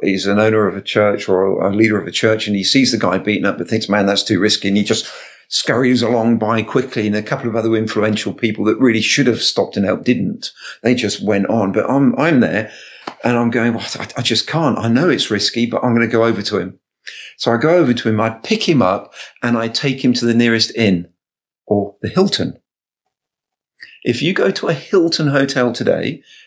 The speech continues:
and say, "Can you put this guy full board for three days?" What's it gonna cost?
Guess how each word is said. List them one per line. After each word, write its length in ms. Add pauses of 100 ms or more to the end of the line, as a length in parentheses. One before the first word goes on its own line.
(120)
and 200
say, 320
"Can 200
you 120
put 220
this 160
guy 220
full 300
board 500 (480)
for 100
three 320
days?" 320
What's 140
it 20
gonna 160
cost? 360